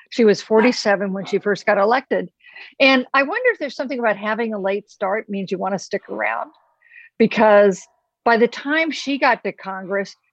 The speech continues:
there were c-, members of Congress, ma-, men her age, who had served four or five terms already. Uh, there's also, it's also true, though,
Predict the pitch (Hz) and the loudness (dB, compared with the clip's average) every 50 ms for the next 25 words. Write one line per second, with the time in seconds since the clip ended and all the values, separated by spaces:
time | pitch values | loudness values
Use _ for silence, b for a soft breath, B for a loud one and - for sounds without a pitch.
0 | _ _ _ 254 254 262 262 269 254 220 - _ - - 226 220 226 220 226 202 | _ _ _ 2 2 2 2 0 0 -2 -2 _ -10 -4 -2 0 2 2 0 -2
1 | 196 185 165 - 202 196 190 175 185 160 160 175 185 196 208 233 220 - 202 214 | -2 -6 -8 -6 -6 -4 -4 -4 -6 -6 -4 -2 0 0 2 0 0 2 4 4
2 | 240 262 247 208 190 190 190 175 - 208 208 220 - 202 196 196 190 190 185 - | 6 4 4 2 0 -2 -6 -8 -6 -2 0 0 0 0 0 -2 -4 -4 -6 -12
3 | - _ _ _ _ 262 262 254 202 - - 277 277 254 - _ - 269 262 262 | -18 _ _ _ _ 0 0 0 0 -2 -4 -4 -4 -4 -6 _ -2 0 0 0
4 | 285 277 - 269 226 220 - - - 277 277 262 247 220 214 170 160 160 - - | 0 0 0 0 0 0 -2 -10 -18 -16 -16 -16 -12 -8 -8 -6 -4 -4 -6 -6
5 | - - 190 175 B B B B B B B B B - - 214 208 208 202 - | -6 -10 -12 -12 B B B B B B B B B -2 0 2 4 4 2 0
6 | - _ 269 262 226 311 330 381 - - 349 254 208 - - 240 - 233 - 294 | 0 _ 2 4 4 4 4 4 4 2 0 0 0 -4 -6 -6 -6 -8 -8 -10
7 | 311 359 - - 277 220 - - - 196 185 170 180 180 175 170 170 170 165 | -12 -10 -6 -6 -6 -6 -6 -8 -8 -6 -6 -4 -4 -4 -4 -4 -6 -8 -12